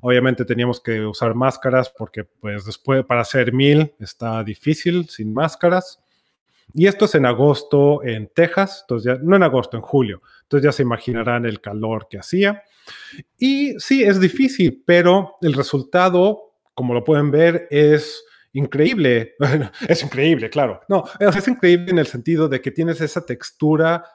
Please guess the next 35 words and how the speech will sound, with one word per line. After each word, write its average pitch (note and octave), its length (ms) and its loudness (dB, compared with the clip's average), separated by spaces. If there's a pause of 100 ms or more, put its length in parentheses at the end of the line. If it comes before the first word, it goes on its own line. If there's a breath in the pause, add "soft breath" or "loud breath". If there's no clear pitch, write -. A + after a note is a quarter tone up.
(120)
todos D#3 240 2
son D3+ 140 -2
diferentes C#3+ 880 -2 (200)
y, B2+ 200 -10 (640)
y F#3 120 -4
cuando C#3+ 320 0
tocas G3+ 360 0
el A#2+ 80 -4
programa C#3 640 0
puedes D#3+ 320 2
sentir C#3 720 -2
la A#2+ 140 -10
textura C3+ 440 -4
del A2+ 140 -2
graffiti. G#2+ 640 -8
Y E3+ 80 -2
si D#3+ 140 -2
te D3 100 -2
lo C3 80 2
acercas D3 340 -2
suficiente, C#3 720 -4
lo G#2+ 120 -10
puedes A2+ 280 -6
oler. A2 280 -12 (840)
Incluso D3+ 440 0
dos, C#3+ 320 0
tres C#3+ 200 -4
meses B2+ 260 -6
después B2 260 -8
de C3 80 -10
que A#2 100 -12
lo A2+ 60 -10
hicimos, C3+ 480 -4 (420 loud breath)
todavía A#2+ 440 0
olían. D#3+ 480 0